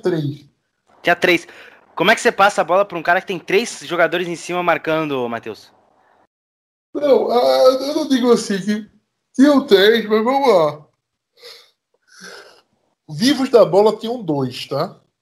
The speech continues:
Speaker 1: Porque o terceiro não chegaria na bola se o passe fosse completo. Né?
Speaker 2: Não,
Speaker 1: Vivo na
Speaker 2: tá,
Speaker 1: bola
Speaker 2: mas
Speaker 1: tinha
Speaker 2: tem
Speaker 1: dois.
Speaker 2: três caras ao redor dele. Tem um atrás, um do lado e outro, na, e outro recuando, que no caso era o Savage, pegou a bola em cima,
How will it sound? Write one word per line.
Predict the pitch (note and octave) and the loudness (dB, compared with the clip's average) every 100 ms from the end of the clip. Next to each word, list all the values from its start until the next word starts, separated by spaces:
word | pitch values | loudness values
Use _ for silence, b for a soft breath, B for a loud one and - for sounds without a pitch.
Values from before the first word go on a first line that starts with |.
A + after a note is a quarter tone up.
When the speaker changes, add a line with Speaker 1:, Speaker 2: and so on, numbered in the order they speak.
| _ - | _ -10
Speaker 1:
Porque | D#3+ E3 | -6 2
o | G3+ | 4
terceiro | G3+ A3 A3+ A3+ | 4 0 0 -4
não | A#3 A#3 | -2 -6
chegaria | - A3+ G#3+ G#3+ | -4 -2 -2 -2
na | A3 | -2
bola | F#3 D#3+ F#3 | 2 0 0
se | G#3+ | -8
o | |
passe | - F3+ F3+ | -6 -4 -4
fosse | G3 F3+ | -10 -12
completo. | - F3+ C#3 B2+ - _ _ _ _ _ _ _ _ _ _ | -12 -8 -6 -6 -8 _ _ _ _ _ _ _ _ _ _
Né? | B2 E3 E3 | -16 -16 -16
Speaker 2:
Não, | C3 A#3+ | -6 -4
Speaker 1:
Vivo | G#3 | -2
na | A3+ G3+ | 0 2
Speaker 2:
tá, | |
Speaker 1:
bola | D#3 | 2
Speaker 2:
mas | F#3+ | 0
Speaker 1:
tinha | F#3 | -2
Speaker 2:
tem | B3+ | -6
Speaker 1:
dois. | F3 | -2
Speaker 2:
três | B3 C4 - | -2 -2 -2
caras | B3 A#3 A#3 | 0 2 0
ao | A3+ | 0
redor | A3+ G#3+ G#3+ G#3 | -2 0 0 0
dele. | G3 F3+ | -4 -4
Tem | F#3+ | -8
um | G3 | -2
atrás, | G3+ F#3+ G3+ G#3+ A3 E3+ - | -2 -2 0 0 -2 -10 -12
um | F#3 | -10
do | F#3 | -8
lado | F3+ E3+ G3+ G3 G#3+ - _ | -2 2 2 0 -12 -16 _
e | D3+ G3 | -10 -6
outro, | G#3+ G3+ | -4 -4
na, | G#3+ - | -6 -6
e | B2+ F3 | -10 -4
outro | G3+ G3+ G3 D#3+ _ | -2 -2 -8 -12 _
recuando, | C#3 F3+ - F#3 F#3 G#3+ | -4 -2 0 0 0 -2
que | - B2+ | -10 -8
no | |
caso | B2 B2+ | -2 -2
era | C#3+ | -2
o | |
Savage, | D#3+ D#3 D#3 F3+ - b b b _ | -4 0 0 -2 -14 b b b _
pegou | G3+ F#3 | -4 0
a | G3 | 2
bola | F#3+ G3+ | 4 4
em | G#3 | 0
cima, | - G#3 A3+ A#3 | -4 -6 -6 -8